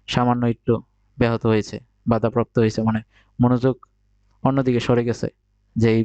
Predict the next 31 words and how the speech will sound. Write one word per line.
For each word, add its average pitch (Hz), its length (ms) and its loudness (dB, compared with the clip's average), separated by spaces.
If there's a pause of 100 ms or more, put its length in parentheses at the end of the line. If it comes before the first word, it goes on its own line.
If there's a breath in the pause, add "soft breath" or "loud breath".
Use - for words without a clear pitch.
প্রশ্নটা 120 360 0
তো - 100 -4
এরকম 117 300 0
হতো, 117 180 2 (1080)
সতেরো 123 340 0
নম্বর 120 240 -2
আনসার 113 300 -2
তো - 100 -4
এরকম 117 260 0
আমি 113 180 0
ভুল 120 180 0
লিখেছি। 113 300 0 (800)
যে 123 180 2
এরকম 127 320 0
চিন্তা 135 300 0
করেন 123 240 2 (440)
তাহলে 120 200 2
কিন্তু 120 240 0
ওই 113 100 2
দুই 120 160 0
নম্বর 120 320 0
কোশ্চেনের 117 380 0
উত্তর - 200 -2
আপনি 117 180 -4
করতে 117 240 -2
পারবেন 110 240 -2
না, - 120 -12 (640)
কারণ 120 160 0
আপনাকে 120 380 -2
লিসেনিং 123 400 0
একবার 117 280 -2